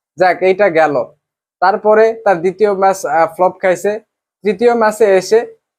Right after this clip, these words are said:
ছয়চল্লিশ বলে সে, আহ, ছয়চল্লিশ বল না, সরি, আহ, সে খুব ভালো একটা ইনিংস খেলছে, ছয়চল্লিশ বলে পঁচাত্তর না ছিয়াত্তর রানের একটা ইনিংস খেলছে।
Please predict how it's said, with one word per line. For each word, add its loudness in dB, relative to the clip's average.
ছয়চল্লিশ 0
বলে 0
সে, 0
আহ, 2
ছয়চল্লিশ 0
বল 2
না, 0
সরি, 0
আহ, 4
সে -6
খুব -6
ভালো 2
একটা 0
ইনিংস 0
খেলছে, -4
ছয়চল্লিশ -6
বলে -2
পঁচাত্তর -2
না -2
ছিয়াত্তর 0
রানের 0
একটা -2
ইনিংস -2
খেলছে। -4